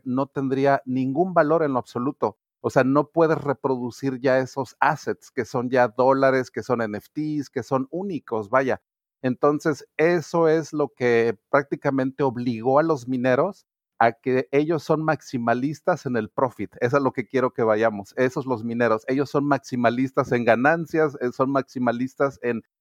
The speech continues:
siempre llevar el comportamiento que maximice siempre. Ellos tienen siempre ese incentivo de justificar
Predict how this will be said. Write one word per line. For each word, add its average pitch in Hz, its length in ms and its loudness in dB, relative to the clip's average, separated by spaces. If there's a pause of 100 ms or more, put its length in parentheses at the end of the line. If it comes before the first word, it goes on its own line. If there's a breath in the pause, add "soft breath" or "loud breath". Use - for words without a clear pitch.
siempre 165 680 0 (320)
llevar 123 600 4 (160)
el 117 160 0
comportamiento 131 1000 0
que 127 140 -2
maximice 139 800 -4
siempre. 131 420 -2 (160)
Ellos 143 380 -2
tienen 151 320 -2
siempre 147 640 0
ese 135 320 -2
incentivo 123 640 -4
de 107 120 -4
justificar 131 1040 -2